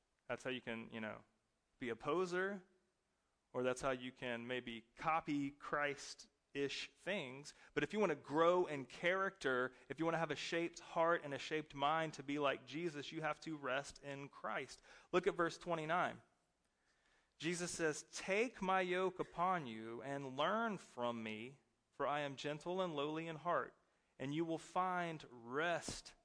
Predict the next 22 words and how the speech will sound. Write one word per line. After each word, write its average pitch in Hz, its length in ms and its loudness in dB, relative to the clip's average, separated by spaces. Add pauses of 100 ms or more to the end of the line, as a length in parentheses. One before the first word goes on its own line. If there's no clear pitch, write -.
(460)
for 143 260 4
your 139 420 2
souls." - 840 -2 (760)
You 147 80 0
see, 175 320 -4
Jesus 190 540 -2
puts - 340 0
together 175 420 2
here 156 180 2
in 135 80 -2
verse 139 180 -2
twenty-eight, 156 560 -2
he, 175 160 -4 (160)
he 175 100 0
gives 180 320 4 (240)
the 156 300 0
commands 160 720 -2
to 139 240 -4 (120)
come 196 600 8 (460)
to 143 140 2
me, 123 360 -6 (440)
take 233 580 6